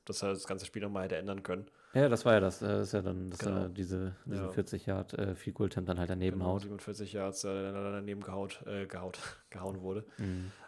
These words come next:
Speaker 1: Ähm, auch sehr, sehr schade, sehr spielentscheidend, aber war damals bei den London Games bei den Vikings ja genauso.
Speaker 2: Ja.
Speaker 1: Da gab's auch das Field Goal Problem, obwohl es jetzt einen neuen Kicker war, äh, Kicker gibt. Ich war ehrlich gesagt überrascht, weil ich's gar nicht mitbekommen hatte, dass jetzt, äh,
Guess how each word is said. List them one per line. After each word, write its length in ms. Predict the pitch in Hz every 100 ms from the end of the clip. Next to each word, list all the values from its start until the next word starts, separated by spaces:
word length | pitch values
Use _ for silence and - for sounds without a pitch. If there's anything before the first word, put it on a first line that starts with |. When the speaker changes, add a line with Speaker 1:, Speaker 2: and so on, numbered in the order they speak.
| -
Speaker 1:
Ähm, 480 | 92 90 87 90 90
auch 120 | -
sehr, 420 | 92 92 90 90 -
sehr 180 | - 110
schade, 340 | - 113 127
sehr 140 | 117 107
spielentscheidend, 720 | - 123 123 120 120 127 120
aber 320 | 90 98 98
war 140 | 98 95
damals 380 | 95 95 95 -
bei 80 |
den 80 | 95
London 240 | 95 95 95
Games 220 | 95 92
bei 80 | 92
den 120 | 92
Vikings 320 | 90 95 92
ja 60 | 92
genauso. 540 | 90 90 90 104 104 110 _ -
Speaker 2:
Ja. 140 | 95
Speaker 1:
Da 60 | 87
gab's 180 | 92 92
auch 100 | 95
das 240 | 92 - -
Field 300 | - 98 -
Goal 140 | 104
Problem, 440 | - 104 104 98 98
obwohl 200 | 98 95
es 100 | -
jetzt 180 | 95
einen 80 | 104
neuen 160 | 98 98
Kicker 300 | 107 110 104
war, 260 | 101 95
äh, 100 | 98
Kicker 280 | 95 117 123
gibt. 200 | 110 107
Ich 120 | 101
war 100 | 98
ehrlich 200 | 98 98 -
gesagt 180 | 101
überrascht, 400 | 98 92 98 92
weil 60 | 101
ich's 80 | -
gar 80 | 95
nicht 80 |
mitbekommen 360 | 95 104 - 98
hatte, 140 | 98
dass 200 | 95 -
jetzt, 280 | 98 - -
äh, 240 | 90 92